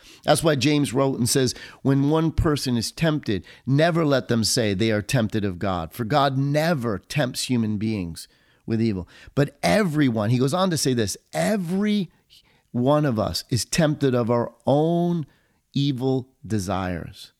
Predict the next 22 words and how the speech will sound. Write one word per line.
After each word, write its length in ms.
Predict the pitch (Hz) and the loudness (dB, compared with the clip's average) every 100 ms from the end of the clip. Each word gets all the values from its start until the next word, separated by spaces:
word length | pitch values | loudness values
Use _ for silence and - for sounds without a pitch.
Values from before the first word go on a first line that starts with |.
| _ _ _ _ _ _ _ _ _ _ - - _ _ - - 147 | _ _ _ _ _ _ _ _ _ _ -20 -20 _ _ -20 -8 0
and 240 | 139 139 | 2 4
they 120 | 127 | 2
lead 500 | 131 139 170 185 165 | 2 2 2 2 2
us 400 | 104 104 - - - | 0 -2 -4 -6 -6
to 120 | 113 | 0
sin, 560 | - - 151 123 87 90 _ _ _ _ - | 2 2 2 0 -2 -8 _ _ _ _ -4
which 280 | 123 - 107 | -2 -2 -2
leads 600 | 120 127 104 92 - - _ _ | 0 2 0 -4 -10 -18 _ _
to 100 | - | -8
death." 400 | 92 80 - - _ _ _ - | -6 -6 -8 -12 _ _ _ -2
In 120 | 131 | 2
other 160 | 165 165 | 2 2
words, 280 | 147 135 - | 2 0 0
how 180 | 156 | -2
does 160 | 170 160 | 0 0
Satan 460 | 160 160 151 165 - - _ _ _ - | 0 0 0 -4 -4 -14 _ _ _ -8
cause 340 | 120 147 135 - | 0 2 2 2
such 380 | - 135 - | 0 0 -4
corruption 580 | - 131 123 - - 147 | -4 0 0 0 -2 0
in 120 | 143 | 2
the 60 | 139 | 0
world? 520 | 123 135 151 156 139 | 0 0 2 0 -4